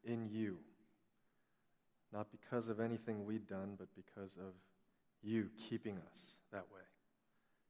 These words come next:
Thank you, Father. Lord, we pray that as we look to your word now,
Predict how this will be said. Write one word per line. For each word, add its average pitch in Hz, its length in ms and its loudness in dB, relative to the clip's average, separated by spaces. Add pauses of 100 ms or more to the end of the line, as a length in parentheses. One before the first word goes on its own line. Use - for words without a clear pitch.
(140)
Thank 107 260 0
you, 98 100 -8 (260)
Father. 92 140 -12 (1500)
Lord, 107 200 0
we 104 80 0
pray 117 360 4
that 101 240 2
as 104 160 -2
we 98 280 -2 (100)
look 113 160 0 (220)
to 113 80 -2
your 98 140 -2
word 104 360 2
now, 101 320 -2